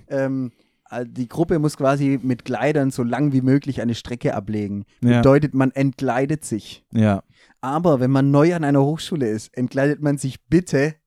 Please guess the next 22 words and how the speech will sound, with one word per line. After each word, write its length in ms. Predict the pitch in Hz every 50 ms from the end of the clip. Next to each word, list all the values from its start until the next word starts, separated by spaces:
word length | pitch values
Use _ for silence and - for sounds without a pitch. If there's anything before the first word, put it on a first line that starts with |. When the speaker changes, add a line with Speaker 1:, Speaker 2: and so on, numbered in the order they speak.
| _ _
Speaker 1:
bitte 320 | _ 151 175 180 - 180 151
bei 140 | 139 143 131
aller 180 | 139 147 151
Liebe 300 | 143 139 143 135 135 131
nicht 340 | 120 123 135 139 - _ _
nackt. 480 | 113 117 123 139 - - _ - _ _ _ _ _ _
<laughs> 120 | 151 156 _ _ - - - - 269 _
Also 360 | - 147 151 143 127 139 127 117
Speaker 2:
Also 200 | 139 151 139 160
ihr 140 | 156 147
habt, 260 | 165 196 - - - -
also 180 | 160 147 180 208
ihr 80 | - 143
könnt 220 | - 190 240 240
das 140 | 220 175 -
gerne 220 | - 208 220 220 214
machen, 300 | 202 226 240 233 240 202
aber, 320 | 170 147 160 160 156 -
äh, 120 | 143 151 151
das 160 | 147 147 -
bleibt 320 | _ 160 160 165 - -
hängen. 400 | 143 165 180 202 180 135 113 90